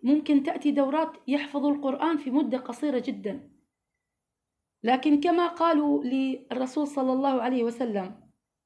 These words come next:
ماذا ل-، قالوا للصحابي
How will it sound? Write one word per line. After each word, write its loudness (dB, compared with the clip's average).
ماذا 2
ل-، -2
قالوا 2
للصحابي -2